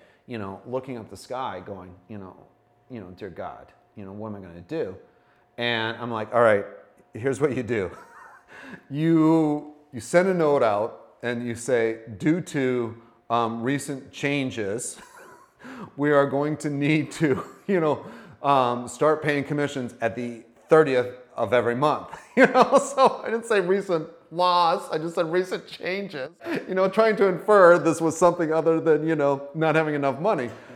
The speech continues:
So we actually changed the employee <laughs> commission date to, you know, to the twenty-fifth, to the thirtieth,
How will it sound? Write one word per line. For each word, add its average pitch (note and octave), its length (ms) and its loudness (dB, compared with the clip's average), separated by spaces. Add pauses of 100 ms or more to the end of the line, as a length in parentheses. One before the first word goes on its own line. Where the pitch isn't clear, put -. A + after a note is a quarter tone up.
So G3 220 8
we G#3 120 12
actually G#3+ 360 8
changed G3+ 400 2
the F3 140 4
employee D#3 500 4 (300)
<laughs> - 280 -20
commission F#3+ 420 0
date C#3 260 2
to, C3+ 280 2
you C#3 100 0
know, A#2+ 200 -2 (220)
to C#3 120 -6
the B2 100 -2
twenty-fifth, C#3 680 0
to C3+ 80 -2
the B2 120 -2
thirtieth, B2+ 460 2